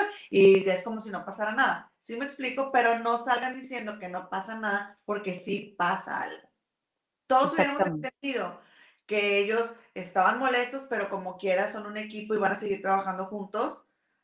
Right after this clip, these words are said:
Speaker 1: ¿no? A mínimo con eso yo hubiera dicho, "Ah, no, pues sí", a que digan, "No pasa nada", y con unas carotas así de este tamaño, como de, de hasta el piso.
Speaker 2: Que quién te la cree, ¿no?
Speaker 1: ¿No?
Speaker 2: Y, y Mariana Ochoa, eh, la verdad es que es,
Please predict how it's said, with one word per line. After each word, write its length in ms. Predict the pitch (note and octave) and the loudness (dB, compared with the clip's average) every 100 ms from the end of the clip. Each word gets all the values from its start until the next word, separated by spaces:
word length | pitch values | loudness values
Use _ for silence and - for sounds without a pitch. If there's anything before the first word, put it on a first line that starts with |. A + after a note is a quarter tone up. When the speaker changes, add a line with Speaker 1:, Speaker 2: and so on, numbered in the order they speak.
| _ - | _ -6
Speaker 1:
¿no? 280 | G3 A3 | -2 2
A 100 | A#3+ | 4
mínimo 400 | G#3 A3 C4+ D#4 | 4 2 2 0
con 160 | D4 C4 | 2 2
eso 180 | C#4+ C4+ | 2 0
yo 100 | A3+ | 0
hubiera 160 | A3 G#3+ | 2 0
dicho, 180 | G#3 - | 0 0
"Ah, 240 | F#3 A3+ | 2 2
no, 160 | A#3 A3 | -2 -8
pues 120 | G#3+ | -10
sí", 260 | G#3 G#3 - _ - | -10 -12 -18 _ -10
a 140 | F3+ | -8
que 140 | F#3 F#3+ | -4 0
digan, 360 | G3 F#3+ F#3+ - - | 2 2 0 -4 -10
"No 200 | B3+ C4+ | -4 -2
pasa 220 | E4+ E4+ G4+ | -2 -2 0
nada", 200 | F4+ D#4 | 4 4
y 40 | D#4 | 4
con 100 | C4 | 0
unas 180 | B3+ C4 | -2 0
carotas 520 | C4+ A3+ G#3 B3 B3 | 2 4 4 2 -6
así 200 | A#3 G#3 | -8 -6
de 60 | G#3 | -6
este 200 | G#3 A#3+ | -6 -8
tamaño, 520 | - G3 F3+ F3 F3 | -6 -4 -4 -6 -8
como 180 | F3+ E3+ | -8 -6
de, 320 | E3 D#3+ D#3+ E3 | -4 -4 -4 -10
de 520 | E3 D#3 D#3+ - D#3+ | -14 -16 -16 -8 -4
hasta 220 | D#3 D#3+ | -2 -2
el 80 | D#3+ | -4
piso. 300 | D#3+ D3+ - - - _ | -4 -6 -8 -14 -20 _
Speaker 2:
Que 180 | G#3 F#3+ | 2 2
quién 280 | G3+ G3+ G3 | 4 4 8
te 100 | A3+ | 8
la 180 | G#3 | 8
cree, 460 | - F3 F3 D#3 D3+ _ _ _ - | 6 8 10 8 2 _ _ _ -10
¿no? 260 | F3 G3 - | -6 -6 -6
Speaker 1:
¿No? 100 | F3 - - | -10 -8 4
Speaker 2:
Y, 360 | G#3 G3+ F#3+ - | 6 8 6 2
y 120 | A3+ | 6
Mariana 500 | A3 A3 A3+ A3+ B3 | 10 12 12 12 12
Ochoa, 600 | C4+ C4 B3 B3 C4+ B3 F#3 | 8 12 12 12 12 12 12
eh, 140 | G#3 G#3 | 8 10
la 140 | G3 | 10
verdad 140 | F#3 F#3+ | 10 8
es 60 | |
que 100 | - | 6
es, 180 | A3+ - | 4 4